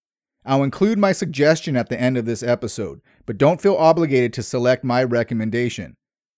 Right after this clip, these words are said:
This offer is available to any of the tens of thousands of audiobooks offered by Audible. And whether you decide to continue your membership,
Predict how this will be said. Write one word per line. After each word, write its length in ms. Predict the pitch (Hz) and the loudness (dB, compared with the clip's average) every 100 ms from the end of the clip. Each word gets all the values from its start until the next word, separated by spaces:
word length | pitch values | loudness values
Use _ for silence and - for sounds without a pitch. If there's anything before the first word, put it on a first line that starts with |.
| _ - | _ -6
This 180 | 127 - | -4 2
offer 360 | 160 165 185 | 2 4 2
is 100 | 170 | 2
available 500 | 143 135 143 143 143 | 2 2 2 2 0
to 160 | - 131 | -2 -4
any 340 | 131 147 156 | -2 0 0
of 120 | 143 | 0
the 100 | 117 | -2
tens 480 | 101 - 143 151 160 | -6 -4 -2 -2 -2
of 160 | 123 104 | -4 -4
thousands 480 | 135 123 127 127 113 | -2 0 0 0 -2
of 80 | |
audiobooks 640 | 101 113 120 110 107 107 - | -2 -2 -2 -4 -6 -8 -8
offered 380 | 123 123 123 101 | -4 -2 -2 -6
by 140 | 104 | -6
Audible. 500 | 110 107 107 95 - _ _ _ _ _ - | -4 -4 -4 -8 -16 _ _ _ _ _ -4
And 160 | 135 | 2
whether 240 | 135 170 175 | 4 6 4
you 140 | 160 | 2
decide 460 | 160 147 165 156 151 | -2 0 2 2 0
to 80 | - | -4
continue 520 | 139 - 196 196 170 | -6 -2 0 2 2
your 160 | 117 | 0
membership, 600 | 110 107 107 104 117 101 | 0 -2 -4 -6 -8 -8